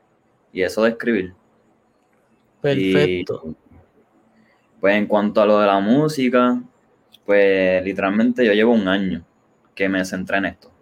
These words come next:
Speaker 1: Yo empecé en pandemia full, porque como soy atleta, pues nunca se me dio el tiempo de poder desarrollarme en un instrumento musical, o ya sea para cantar, lo que sea.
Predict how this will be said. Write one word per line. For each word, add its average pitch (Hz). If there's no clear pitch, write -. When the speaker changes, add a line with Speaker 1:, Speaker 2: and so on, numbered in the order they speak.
Speaker 1:
Yo 95
empecé 123
en 131
pandemia 101
full, 90
porque 92
como 95
soy 95
atleta, 120
pues 107
nunca 98
se 120
me 117
dio 117
el 117
tiempo 117
de 104
poder 95
desarrollarme 110
en 95
un 98
instrumento 110
musical, 107
o 95
ya 90
sea 90
para 104
cantar, 98
lo 92
que 85
sea. 92